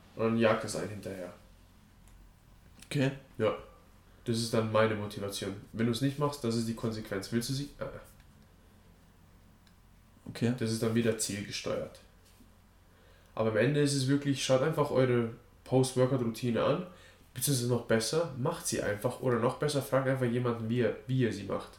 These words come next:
Speaker 1: Weil ich könnte jetzt René vorsagen, was er für seine Workout-Routine immer macht, nach seinem Workout.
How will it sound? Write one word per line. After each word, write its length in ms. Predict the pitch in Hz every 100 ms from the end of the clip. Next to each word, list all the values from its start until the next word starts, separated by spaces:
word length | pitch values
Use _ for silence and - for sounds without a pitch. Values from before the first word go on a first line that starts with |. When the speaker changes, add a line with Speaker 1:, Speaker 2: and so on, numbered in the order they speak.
| - - - - -
Speaker 1:
Weil 180 | 110
ich 160 | 143 -
könnte 260 | 143 135 135
jetzt 180 | 123
René 260 | 123 123 127 - - -
vorsagen, 420 | - 123 120 117
was 160 | 110 -
er 160 | 113 110
für 140 | 113
seine 340 | 107 104 101
Workout-Routine 680 | 101 107 107 101 98 - 110
immer 200 | 98 101
macht, 240 | 90 85 - - - -
nach 120 | 110
seinem 260 | - 101 95
Workout. 460 | 92 90 76 71